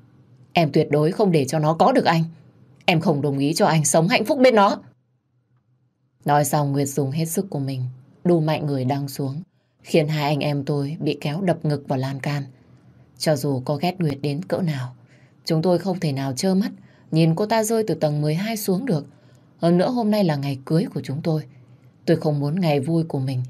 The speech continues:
lại có đám tang của người khác. Hơn hết, nếu như cô ta chết, tôi và Đăng cả đời sẽ bị ám ảnh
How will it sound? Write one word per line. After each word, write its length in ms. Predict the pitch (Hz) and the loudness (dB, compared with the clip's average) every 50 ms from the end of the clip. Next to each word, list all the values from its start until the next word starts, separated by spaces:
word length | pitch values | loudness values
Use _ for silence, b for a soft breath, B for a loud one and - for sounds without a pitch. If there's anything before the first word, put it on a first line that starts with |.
| B B B B B B B | B B B B B B B
lại 180 | 175 175 165 | 2 2 2
có 120 | - - 190 | 2 2 0
đám 300 | 165 156 147 156 - - | 2 2 0 -2 -2 -2
tang 240 | - 226 220 220 208 | -2 -2 -2 -2 -4
của 100 | 156 139 | -4 -4
người 180 | 131 127 127 | -4 -4 -6
khác. 280 | 123 - - 196 240 - - - _ _ _ _ _ _ _ - - - - | -4 -4 -4 -6 -6 -8 -12 -20 _ _ _ _ _ _ _ -20 -20 -20 -12
Hơn 260 | - - 170 160 131 | -2 0 0 2 2
hết, 180 | 127 160 165 165 - - - _ - - - _ | 0 0 -2 -2 -4 -10 -20 _ -20 -20 -4 _
nếu 180 | 160 165 160 | 2 2 4
như 120 | 170 190 180 | 4 2 2
cô 140 | 190 - 151 | 0 -2 -4
ta 200 | 143 151 139 139 | -4 -4 -6 -6
chết, 220 | 135 - 170 180 196 b b b b b b b b b b _ | -4 -4 -4 -4 -4 b b b b b b b b b b _
tôi 160 | 180 185 170 | 2 4 4
và 140 | 165 160 143 | 4 2 2
Đăng 260 | 127 151 160 165 160 160 | 2 2 2 2 0 0
cả 160 | 170 156 139 | 0 0 0
đời 280 | 131 147 139 135 131 - - - - - - - - _ | 0 -2 -2 -4 -6 -10 -18 -20 -20 -20 -20 -20 -20 _
sẽ 160 | - - 139 | -2 0 2
bị 160 | 180 165 160 - - | 2 2 0 -2 -4
ám 220 | - 143 131 160 | -6 -6 -6 -6
ảnh 220 | - 196 165 127 | -4 -4 -4 -4